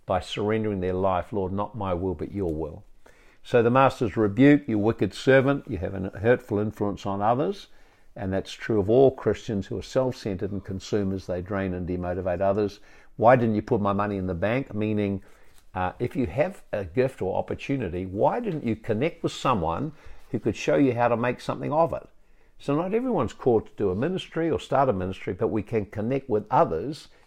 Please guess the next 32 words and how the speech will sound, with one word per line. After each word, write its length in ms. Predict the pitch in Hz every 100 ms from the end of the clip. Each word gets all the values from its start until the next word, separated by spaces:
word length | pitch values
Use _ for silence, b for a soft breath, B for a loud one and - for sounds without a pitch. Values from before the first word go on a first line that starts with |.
| b
and 140 | 98 110
make 200 | 123 123
what 160 | 113
we 120 | 98
have 200 | 98 101
available 640 | 92 95 107 147 139 92 90
with 340 | 107 165 -
them, 360 | 90 80 95 110 b b -
and 200 | 98 98
then 180 | 117 107
together 480 | - 82 156 151
we 160 | 87 87
can 180 | - 85
make 220 | 90 87
a 60 | 90
great 360 | 95 90 87
result. 460 | 87 85 82 65 - - b b b b
So 420 | - 117 107 107
the 160 | - 101
consequence 680 | - 147 - - 98 -
of 100 | 90
that 240 | 101 117 -
was 200 | 95 82
his 180 | 85
loss. 460 | 92 110 139 135 - - b b b b
Uh, 160 | 95 -
he 240 | 101 95 107
had 80 | 98
a 40 |
loss 280 | 101 98 -
of 100 | 87
opportunity, 760 | 92 101 - 165 160 160 190